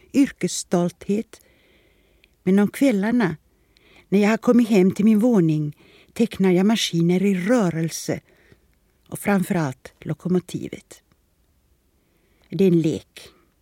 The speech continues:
en hobby, som inte får förväxlas med ambition. Under de senaste åren har jag tecknat och färglagt en hel serie planscher.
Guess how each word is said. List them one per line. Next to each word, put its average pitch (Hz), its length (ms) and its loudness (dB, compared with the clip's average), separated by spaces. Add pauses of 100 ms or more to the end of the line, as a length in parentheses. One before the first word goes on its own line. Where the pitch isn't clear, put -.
(220)
en 170 140 0
hobby, 151 460 -4 (720)
som - 240 -4 (100)
inte 262 320 0
får 202 280 -4
förväxlas 180 920 -6
med 180 160 -4
ambition. 165 680 -6 (2500)
Under 254 240 6
de 285 100 2
senaste 302 560 4
åren 214 340 6
har 233 100 4
jag 226 140 0
tecknat 196 500 0
och 196 80 -4
färglagt 190 640 -4
en 220 100 2
hel 190 300 0
serie 165 480 -2
planscher. 180 680 -4